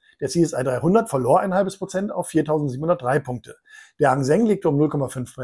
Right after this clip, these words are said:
Prozent zu auf sechsundzwanzigtausendsiebenhundertfünfzig Punkte. Der Sensex verlor null Komma neun Prozent auf einundachtzigtausendfünfhundertachtunddreißig Punkte. Der dax konnte noch null Komma zwei Prozent gewinnen auf vierundzwanzigtausendneunhunderteins Punkte,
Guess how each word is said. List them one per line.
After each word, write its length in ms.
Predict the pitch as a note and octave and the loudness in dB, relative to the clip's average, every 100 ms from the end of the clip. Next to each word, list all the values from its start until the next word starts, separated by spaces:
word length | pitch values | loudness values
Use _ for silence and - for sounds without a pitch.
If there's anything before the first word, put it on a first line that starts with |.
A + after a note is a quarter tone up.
| B2 _ | -14 _
Prozent 420 | - C3 - A#2+ F#2+ | -6 -4 -2 -4 -4
zu 480 | - - F#3 D4+ - _ | -4 2 2 2 -10 _
auf 280 | C3 B2 - | -4 -4 -4
sechsundzwanzigtausendsiebenhundertfünfzig 1500 | B2+ D3 C#3+ B2 C#3 A#2+ C3+ B2+ A#2+ B2 A2 - A3 B3+ G#3 | -8 -8 -8 -6 -6 -6 -6 -6 -6 -10 -10 -4 -2 -2 -6
Punkte. 340 | G3 F3+ F3+ F3+ - - - | -6 0 0 0 -14 -20 -2
Der 100 | - | 0
Sensex 500 | - E3+ F3+ F3 - | 2 2 0 -4 -6
verlor 320 | - C3+ C#3 | -6 0 2
null 140 | F#3 E3+ | 4 2
Komma 160 | E3 | 2
neun 220 | D3+ C3+ C3+ | 0 0 -2
Prozent 480 | C3 B2+ B2+ B2 _ | -4 -4 -6 -6 _
auf 240 | - E3+ - | -6 -4 -4
einundachtzigtausendfünfhundertachtunddreißig 1900 | C#3 D#3 C#3+ - A#2+ B2+ B2+ C3 B2+ A#2 D#3 - - B2+ - A#2+ G#2+ - - | -4 -4 -6 -10 -12 -8 -6 -6 -10 -6 -4 -4 -6 -8 -6 -6 -6 -10 -14
Punkte. 340 | A2+ G#2 B2 - - - - - | -18 -18 -18 -20 -20 -20 -8 0
Der 100 | D3+ | 2
dax 240 | F#3 - | 2 2
konnte 180 | F#3 D#3 | 0 0
noch 160 | C#3 | 0
null 140 | D3 D3+ | 2 2
Komma 200 | - B2+ | 2 0
zwei 200 | - B2+ | -2 -6
Prozent 320 | A#2+ - G#2 | -6 -16 -16
gewinnen 340 | A2+ F3 A#3 | -4 0 0
auf 160 | G3+ A#2+ | -2 -6
vierundzwanzigtausendneunhunderteins 1500 | - D#3 C3+ C3+ B2 - B2 A#2+ A2+ A#2+ A2 G#2+ - G#3 - | -2 -2 -2 -6 -8 -6 -6 -6 -10 -12 -12 -12 -6 -6 -4
Punkte, 380 | G3+ G3 F#3+ | -4 0 0